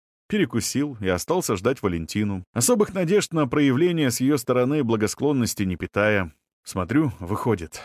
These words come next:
одна. Я к ней, так и так. Позвольте, любезная Валентина, проводить вас.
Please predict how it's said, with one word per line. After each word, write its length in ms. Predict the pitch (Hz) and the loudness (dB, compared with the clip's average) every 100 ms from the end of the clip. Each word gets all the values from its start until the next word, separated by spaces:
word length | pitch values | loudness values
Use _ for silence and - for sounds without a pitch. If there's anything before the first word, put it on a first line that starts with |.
| - _ | -20 _
одна. 460 | - 104 110 92 - _ _ _ _ _ | -4 0 0 0 -4 _ _ _ _ _
Я 240 | 92 104 151 | -4 -2 -2
к 80 | 104 | -2
ней, 200 | 98 107 _ _ - | -4 -6 _ _ -4
так 220 | 151 - | -2 -2
и 40 | |
так. 260 | - 87 - _ _ _ - | -6 -8 -10 _ _ _ -2
Позвольте, 680 | 101 98 190 190 175 165 156 | 0 2 2 0 -2 -4 -2
любезная 480 | 107 113 95 87 | 0 2 0 -2
Валентина, 640 | 85 85 95 208 208 190 160 | -4 -6 -6 -6 -6 -6 -4
проводить 600 | - 165 151 120 101 - | 0 2 2 0 -4 -2
вас. 280 | 92 92 | -4 -4